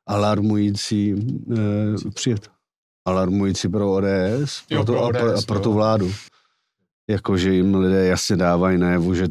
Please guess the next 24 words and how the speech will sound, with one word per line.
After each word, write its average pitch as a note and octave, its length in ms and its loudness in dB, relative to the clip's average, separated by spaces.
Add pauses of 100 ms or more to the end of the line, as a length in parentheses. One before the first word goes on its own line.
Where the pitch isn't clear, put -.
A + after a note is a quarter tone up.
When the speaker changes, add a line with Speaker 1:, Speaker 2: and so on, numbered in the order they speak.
Speaker 1:
to, E2+ 160 -2 (240)
jak G2+ 240 -2
to - 140 -6
vedou, E2+ 520 -2 (720)
mm, G2+ 260 -2 (360)
tak, - 300 -4
eh, F2+ 360 0
že F#2 180 -2
ta, F2+ 120 -2 (280)
že F#2+ 160 -2
jo, F2+ 200 0 (120)
lidé F2+ 340 -2
s - 60 -6
tím F#2+ 140 -6
nejsou F#2+ 280 -2
spokojeni. G2+ 580 -6 (1160)
Speaker 2:
Ale G2 80 0
Speaker 1:
No. F2 60 0
Speaker 2:
já G#2 140 0
nevím, D#3 260 -2
já, D#3+ 140 0 (760)
když - 500 -2 (380)
se A2 200 -2
bavíš, G2 540 -2